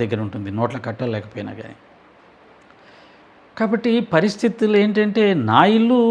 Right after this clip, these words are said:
అనేది ఎప్పుడు నాతో ఉండదు కాబట్టి, ఏదో ఒక పరిస్థితుల్లో నేను ఎక్కడన్నా ప్రయాణంలో ఇబ్బంది పడితే నేను అక్కడే రోడ్డు మీద పడుకోవాలి. సడన్గా కర్ఫ్యూ విధి-, విధించారు, ఎవరు బయటికి రావద్దన్నారు, అన్నీ బంద్ చేశారు, అయిపోయింది.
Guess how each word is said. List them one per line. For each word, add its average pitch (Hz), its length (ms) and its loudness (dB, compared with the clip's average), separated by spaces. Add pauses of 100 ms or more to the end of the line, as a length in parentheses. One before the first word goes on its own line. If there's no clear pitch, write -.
(300)
అనేది 214 340 2 (140)
ఎప్పుడు 214 200 0
నాతో 202 240 2
ఉండదు 196 280 2
కాబట్టి, 190 360 0 (180)
ఏదో 220 180 6
ఒక 220 80 0
పరిస్థితుల్లో 208 640 0
నేను 196 240 0
ఎక్కడన్నా 190 420 2 (480)
ప్రయాణంలో 175 460 6
ఇబ్బంది 165 320 2
పడితే 160 340 2 (140)
నేను 156 220 0
అక్కడే 135 300 0
రోడ్డు 160 240 2
మీద 208 140 -2
పడుకోవాలి. 175 560 -8 (4000)
సడన్గా 214 540 4
కర్ఫ్యూ 202 400 4
విధి-, 165 280 2
విధించారు, 151 420 2
ఎవరు 170 140 4
బయటికి 156 320 4
రావద్దన్నారు, 123 560 2
అన్నీ 165 180 4
బంద్ 127 240 2
చేశారు, 113 280 -6
అయిపోయింది. 117 400 -4